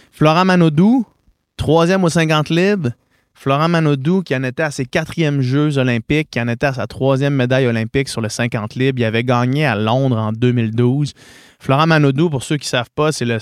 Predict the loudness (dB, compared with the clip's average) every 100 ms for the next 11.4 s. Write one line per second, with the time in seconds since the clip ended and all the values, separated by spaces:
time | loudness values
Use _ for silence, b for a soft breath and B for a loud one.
0 | -6 -10 -8 -4 0 2 2 0 -6 0
1 | 0 2 0 0 -2 -2 -4 -4 -6 -2
2 | -2 -2 -6 b b b -4 0 2 2
3 | 2 0 0 0 0 -2 -4 -4 -6 -10
4 | b b b _ -8 -2 0 0 -2 -4
5 | -4 -4 -6 -8 -8 -6 -2 -2 -2 -6
6 | -12 -8 -6 -4 -4 -4 -8 -8 -6 -4
7 | -2 -4 -4 -6 -4 -4 -4 -4 -4 -4
8 | -4 -6 -4 -2 0 0 0 0 -2 -4
9 | -2 -4 b b b -12 -8 -6 -4 -2
10 | -2 -4 -4 -2 -2 -2 -4 -4 -4 -2
11 | 0 0 0 -4